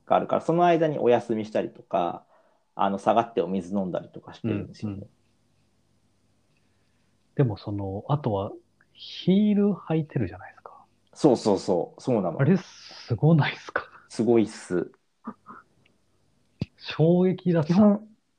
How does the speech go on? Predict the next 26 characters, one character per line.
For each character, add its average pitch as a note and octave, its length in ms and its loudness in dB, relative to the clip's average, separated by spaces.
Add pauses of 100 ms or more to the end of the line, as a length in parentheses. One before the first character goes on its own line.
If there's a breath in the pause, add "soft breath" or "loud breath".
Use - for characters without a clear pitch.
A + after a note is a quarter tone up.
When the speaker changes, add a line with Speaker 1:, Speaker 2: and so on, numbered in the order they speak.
(260)
Speaker 1:
基 - 160 0
本 G3+ 200 8
ヒ F3+ 200 0
ー E3+ 60 6
ル E3+ 100 6
な E3 120 4
ん E3 120 -2
で、 - 380 -4 (1120)
衣 C3 160 4
装 F3+ 60 4
は。 G#3 140 4
Speaker 2:
ま G3 40 4
あ - 40 6
ま G3 60 2
あ C#3+ 40 0
高 A#2+ 260 -4
い G#2+ 60 -2
で F#2+ 120 -8
す - 60 -14
よ G2 60 -10
ね、 G#2+ 80 -10
し - 60 -20
か G2+ 120 -14
も。 F#2 60 -14 (160)
Speaker 1:
高 A2+ 320 4
い。 - 100 -6